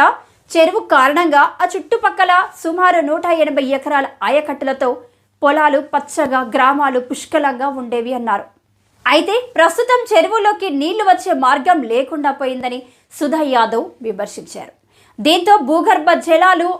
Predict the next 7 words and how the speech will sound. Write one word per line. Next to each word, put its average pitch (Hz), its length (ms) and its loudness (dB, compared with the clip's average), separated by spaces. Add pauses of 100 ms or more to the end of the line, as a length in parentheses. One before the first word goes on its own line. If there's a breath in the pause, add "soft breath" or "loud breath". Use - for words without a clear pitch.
అడుగంటిపోయి 339 880 0
చుట్టుప్రక్కల 349 560 -2
గ్రామాలలో 302 680 -2 (360 soft breath)
త్రాగునీటికి 285 640 0
కూడా 262 280 -2 (120)
ఇబ్బందులు 285 460 -4
వస్తున్నాయని 240 680 -2